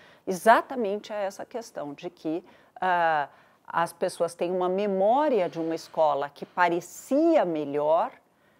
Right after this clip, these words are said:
porque a educação era oferecida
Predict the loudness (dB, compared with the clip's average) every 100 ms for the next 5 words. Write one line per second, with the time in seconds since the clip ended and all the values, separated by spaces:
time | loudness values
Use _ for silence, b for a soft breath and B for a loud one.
0 | b b 0 0 0 0 2 2 -2 b
1 | -2 0 0 -6 -12 -10 -6 -6 -6 -10
2 | -10 -10 -8 -8 -8 -10 -8 -8 -6 -10